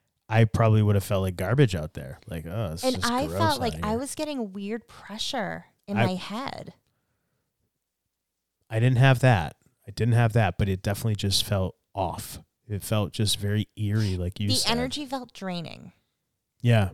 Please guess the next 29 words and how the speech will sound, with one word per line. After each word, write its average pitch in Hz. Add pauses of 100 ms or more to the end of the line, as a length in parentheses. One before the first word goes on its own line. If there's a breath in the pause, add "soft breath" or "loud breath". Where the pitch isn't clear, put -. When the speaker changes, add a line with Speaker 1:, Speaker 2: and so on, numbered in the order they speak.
(240)
Speaker 1:
yeah. 101 (460)
Uh, 120
like 131
I 120
said, 123
if 107
I 113
hadn't 107
just 101
finished 101
working 98
out 98
and 95
been, 92
like, 90
on 90
that, 92 (640 soft breath)
still -
had 101
that 101
post-workout 98 (360)
endorphin 101
rush, 90 (280)
Speaker 2:
Yeah. 180
Speaker 1:
I 104
probably 101
would 95
have 95
felt 87